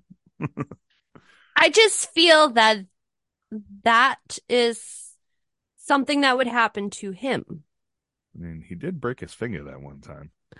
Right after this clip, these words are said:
Speaker 2: Right? The ball came.
Speaker 1: Yeah.
Speaker 2: High vel-, what are the odds of that? High velocity, the ball came and hit him in the finger.
Speaker 1: Right.
Speaker 2: Like,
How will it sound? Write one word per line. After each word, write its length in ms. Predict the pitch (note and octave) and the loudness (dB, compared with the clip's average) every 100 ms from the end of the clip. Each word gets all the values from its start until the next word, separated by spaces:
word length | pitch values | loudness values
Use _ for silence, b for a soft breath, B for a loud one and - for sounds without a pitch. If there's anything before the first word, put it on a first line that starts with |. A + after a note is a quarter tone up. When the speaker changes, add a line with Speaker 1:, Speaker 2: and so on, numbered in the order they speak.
| b - | b 0
Speaker 2:
Right? 300 | C#4+ F4 C4 | 2 2 2
The 80 | C4 | 0
ball 420 | A#3+ B3 C4+ C4+ | 4 6 6 0
came. 680 | - F#4 F4 A3 G3+ C4+ B3+ b - | 0 2 2 2 0 -4 -8 b -10
Speaker 1:
Yeah. 120 | F#2 | 2
Speaker 2:
High 180 | D4 D#4+ | 4 4
vel-, 160 | D#4 A#3 | 0 -2
what 220 | C#4+ F4 | 4 6
are 80 | G#4 | 6
the 140 | G4+ | 4
odds 240 | D#4 F4 D4+ | 4 2 2
of 60 | |
that? 220 | C4 D#3 - _ | -2 -2 -6 _
High 320 | - D#4 G4 | 0 2 2
velocity, 800 | G4+ F#4 D4 C#4 D4 C4+ G3+ F#3+ | 0 -2 0 0 -2 -8 -8 -8
the 140 | A3 | -6
ball 520 | G#3 A3+ B3 C#4 C#4+ - _ _ _ | 2 6 8 6 2 -6 _ _ _
came 400 | - C#4+ B3 G#3 | -6 -2 -2 -2
and 200 | - G3+ - - | -4 -8 -6 -2
hit 120 | B3 | 0
him 300 | F3 D#3+ F#3+ _ _ _ _ _ - | 0 -6 -10 _ _ _ _ _ -6
in 100 | G#3 | -4
the 100 | F#3 | -2
finger. 540 | F3+ F3 D2+ - F#3 _ _ | -2 -2 -4 -6 -10 _ _
Speaker 1:
Right. 220 | E2 D#3+ D3+ | -12 -4 2
Speaker 2:
Like, 440 | G#3 G3 E3+ | 4 4 0